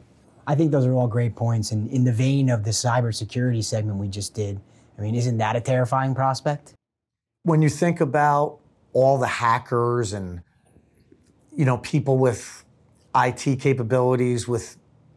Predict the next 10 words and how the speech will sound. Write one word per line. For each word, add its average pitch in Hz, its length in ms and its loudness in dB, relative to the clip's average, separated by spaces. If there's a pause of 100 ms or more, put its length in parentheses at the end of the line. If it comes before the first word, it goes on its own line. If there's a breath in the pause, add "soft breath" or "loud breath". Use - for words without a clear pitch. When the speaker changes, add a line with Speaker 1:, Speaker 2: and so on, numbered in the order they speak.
(200)
Speaker 2:
ill 139 220 4
intent, 131 440 0
it 123 100 2
is 127 120 2
frightening 110 540 -2
that 107 320 -4
potentially 127 800 0
an 127 140 -4
autonomous 139 560 0
vehicle 113 640 0